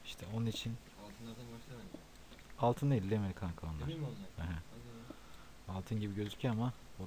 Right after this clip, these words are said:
Speaker 1: tekstür efektinden dolayı.
Speaker 2: Fark etmez ya, bir şey olmasın da.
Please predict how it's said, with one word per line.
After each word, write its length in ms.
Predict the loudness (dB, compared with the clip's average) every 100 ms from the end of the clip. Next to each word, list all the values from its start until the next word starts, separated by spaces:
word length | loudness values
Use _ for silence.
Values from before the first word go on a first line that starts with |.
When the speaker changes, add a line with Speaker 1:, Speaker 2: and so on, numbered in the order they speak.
| -2
Speaker 1:
tekstür 320 | -2 0 0
efektinden 480 | 2 2 2 2 2
dolayı. 260 | 2 0 -2 -4
Speaker 2:
Fark 120 | -8
etmez 380 | -8 -10 -10 -10 -10
ya, 60 | -12
bir 80 | -12
şey 100 | -12
olmasın 320 | -10 -10 -10
da. 60 | -10